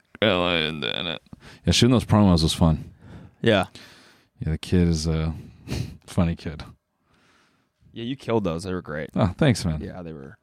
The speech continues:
Speaker 2: they were awesome.
Speaker 1: <laughs> Yo, the, uh, communicating with a child to act is,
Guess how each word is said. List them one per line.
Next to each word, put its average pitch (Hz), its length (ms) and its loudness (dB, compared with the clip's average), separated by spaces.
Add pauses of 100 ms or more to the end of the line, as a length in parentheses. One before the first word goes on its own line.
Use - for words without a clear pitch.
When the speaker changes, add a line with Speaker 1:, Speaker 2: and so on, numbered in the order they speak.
(540)
Speaker 2:
they 107 60 -14
were 90 120 -12
awesome. 80 460 -14
Speaker 1:
<laughs> - 1500 -2
Yo, 92 140 2
the, 92 280 6 (180)
uh, - 40 -6 (2000)
communicating 151 520 4
with 123 120 6
a 95 60 4
child 120 540 2
to - 200 -2
act 104 360 0
is, 85 500 0